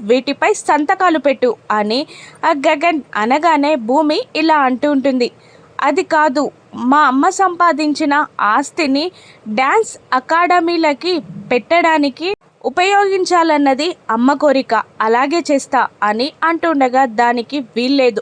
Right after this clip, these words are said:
నేను ఒప్పుకోను, ఆస్తి మొత్తం నా పేరు మీదే రాయాలి" అని గగన్ గట్టిగా అరుస్తూ ఉంటాడు. దాంతో శరత్ చంద్ర కోపంగా గగన్ని చెయ్యి పట్టి లాగి, "నువ్వెవరు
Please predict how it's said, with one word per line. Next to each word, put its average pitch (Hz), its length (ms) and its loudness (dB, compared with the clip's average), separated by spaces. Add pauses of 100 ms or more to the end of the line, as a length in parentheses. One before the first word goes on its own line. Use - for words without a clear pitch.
నేను 240 400 -2
ఒప్పుకోను, 285 540 0 (560)
ఆస్తి 370 380 0
మొత్తం 330 520 -2
నా 247 200 -2
పేరు 302 340 0
మీదే 285 320 -2 (200)
రాయాలి" 262 580 0 (160)
అని 226 420 -4
గగన్ 269 400 -2
గట్టిగా 240 400 0 (160)
అరుస్తూ 240 460 2
ఉంటాడు. 247 400 0 (800)
దాంతో 311 480 2
శరత్ 320 520 0
చంద్ర 320 240 2 (120)
కోపంగా 285 540 2 (200)
గగన్ని 269 520 0 (640)
చెయ్యి 311 220 2
పట్టి 381 400 0
లాగి, 247 720 -2
"నువ్వెవరు 269 760 2